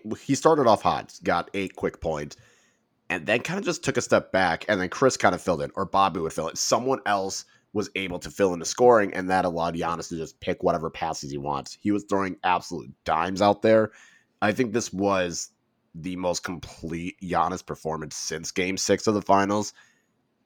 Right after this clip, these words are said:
I-, it was one of those where everything he did just worked. I don't know how to, I just don't know how to explain it other than everything worked. His passes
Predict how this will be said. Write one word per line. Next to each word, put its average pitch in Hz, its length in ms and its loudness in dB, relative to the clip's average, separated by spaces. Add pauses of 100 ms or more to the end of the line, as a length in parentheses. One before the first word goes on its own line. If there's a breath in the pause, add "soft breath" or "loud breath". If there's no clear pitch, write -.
I-, 98 140 -4
it 110 140 4
was 107 340 0
one 101 280 0
of 98 140 -2
those 92 300 -2
where 82 420 -4 (260)
everything 107 640 -2
he 95 140 -6
did 85 260 -8
just 80 220 -10 (160)
worked. 76 460 -8 (580 soft breath)
I 98 120 4
don't 110 140 0
know 104 180 0
how 92 120 0
to, 85 240 -4
I 127 100 6
just 120 240 -6
don't 107 200 -2
know 110 60 0
how 107 60 4
to 98 60 2
explain 92 340 -4
it 104 220 0
other 95 180 0
than 87 240 -4
everything 90 400 -6
worked. 71 320 -6 (320)
His 76 140 -8
passes 98 560 0